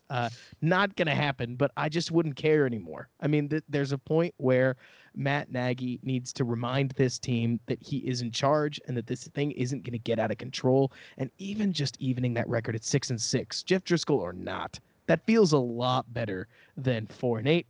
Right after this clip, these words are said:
five and seven, tons of the other records that you could be in the N F L, of course, before you host one of the more offensively, like, fire powerful teams in the N F L in the Dallas Cowboys.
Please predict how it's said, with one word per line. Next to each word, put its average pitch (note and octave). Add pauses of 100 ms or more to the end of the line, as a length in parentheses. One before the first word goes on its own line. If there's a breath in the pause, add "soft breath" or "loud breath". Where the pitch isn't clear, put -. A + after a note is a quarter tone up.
five -
and -
seven, D3 (280 soft breath)
tons F#3+
of D#3+
the C3+
other B2
records A#2+
that -
you A#2+
could G#3
be A#2+
in A#2
the A2
N A2+
F A2+
L, A2+ (240 loud breath)
of B2+
course, C#3
before B2
you A#2+
host A2 (260)
one D#4
of C#3+
the C#3+
more C3
offensively, C3
like, A#2+ (160)
fire C#3
powerful B2+
teams A#2+ (360 soft breath)
in E4
the E3+
N C#3
F C3+
L C3
in B2+
the C3
Dallas F2
Cowboys. A2+